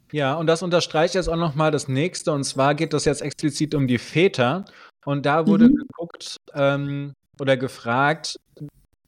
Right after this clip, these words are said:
Speaker 1: werden denn Väter explizit angesprochen? Und
Speaker 2: Ja.
Speaker 1: Unternehmen, die Schwierigkeit haben,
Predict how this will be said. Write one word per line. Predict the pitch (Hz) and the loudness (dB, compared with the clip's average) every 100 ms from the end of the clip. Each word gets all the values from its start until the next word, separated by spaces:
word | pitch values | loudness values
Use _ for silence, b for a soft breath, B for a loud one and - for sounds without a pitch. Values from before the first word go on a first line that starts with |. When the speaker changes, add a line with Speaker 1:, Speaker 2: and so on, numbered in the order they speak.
| _ - | _ -4
Speaker 1:
werden | 135 147 156 | 2 2 2
denn | 143 | 0
Väter | - 160 156 | 0 2 2
explizit | 123 - 123 131 123 | 0 -2 -2 -2 0
angesprochen? | 127 123 - 98 90 92 - b b b b _ _ | 0 0 0 -4 -4 -8 -14 b b b b _ _
Und | 139 139 | 0 4
Speaker 2:
Ja. | 202 - - _ _ _ | 4 2 -6 _ _ _
Speaker 1:
Unternehmen, | 147 151 147 165 202 165 | -4 -2 0 0 0 -2
die | |
Schwierigkeit | 131 165 196 170 - 156 123 | -4 -2 -2 -2 -4 -4 -2
haben, | 143 143 151 151 156 | 0 0 0 -4 -8